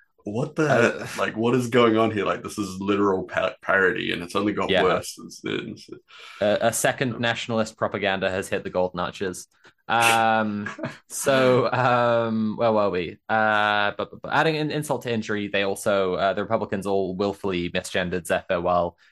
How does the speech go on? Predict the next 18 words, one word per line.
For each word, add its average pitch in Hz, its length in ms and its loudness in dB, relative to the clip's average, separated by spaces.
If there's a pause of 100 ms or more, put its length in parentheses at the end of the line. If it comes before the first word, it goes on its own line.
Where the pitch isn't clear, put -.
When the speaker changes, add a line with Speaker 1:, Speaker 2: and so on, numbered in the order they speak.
Speaker 2:
she 104 180 -2
was 101 160 0
legally 135 380 0
prohibited 160 500 0
from 175 180 -4
responding. 165 680 0 (440)
Freedom, 180 540 2
we 135 120 -4
love 147 240 2
freedom. 135 500 0
That's 117 240 0
so, 127 420 0
that's 117 220 -4
not 120 160 -2
just, - 540 -8
you 120 100 -6
know, 110 380 2 (160)
uh, 104 240 0